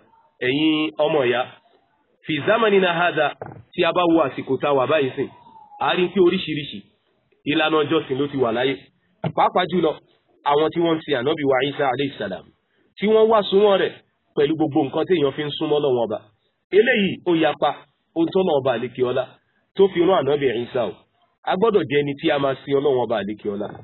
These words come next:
Ọlọ́run ọba nìkan ni a gbọ́dọ̀ sìn. Ká máa bẹ nínú àwọn ẹrú sin Ọlọ́run ọba, ibadullahi salihun, àwọn ẹrú sin Ọlọ́run ọba tí wọ́n jẹ́ ni ire. Ọlọ́run ọba ní, "Dhurriyyatan man hamalna ma'a Nuh." Ọlọ́run ní àwọn àrọ́mọdọ́mọ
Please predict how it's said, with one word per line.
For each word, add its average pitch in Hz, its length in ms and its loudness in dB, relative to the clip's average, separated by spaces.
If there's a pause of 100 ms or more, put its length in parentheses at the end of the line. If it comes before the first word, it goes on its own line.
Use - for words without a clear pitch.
(340)
Ọlọ́run 220 320 2
ọba 180 180 0
nìkan 170 340 0 (580)
ni 147 140 2
a 156 100 0
gbọ́dọ̀ 165 400 2
sìn. 87 120 -12 (460)
Ká 226 140 2
máa 202 160 2
bẹ 202 180 4
nínú 233 180 0
àwọn 185 220 6
ẹrú 196 140 4
sin 190 160 2
Ọlọ́run 185 260 4
ọba, 180 140 2 (500)
ibadullahi 185 840 2
salihun, 139 480 -2 (440)
àwọn 143 220 2
ẹrú 185 160 2
sin 185 160 0
Ọlọ́run 175 220 2
ọba 165 140 2 (460)
tí 165 100 0
wọ́n 156 220 4
jẹ́ 147 140 2
ni 131 80 0
ire. 120 180 0 (420)
Ọlọ́run 208 240 2
ọba 208 180 2
ní, 208 140 2
"Dhurriyyatan 190 720 0
man 156 180 0
hamalna 175 560 0
ma'a 156 260 0
Nuh." 143 240 0 (480)
Ọlọ́run 202 320 2
ní 208 80 4
àwọn 170 240 2
àrọ́mọdọ́mọ 185 520 2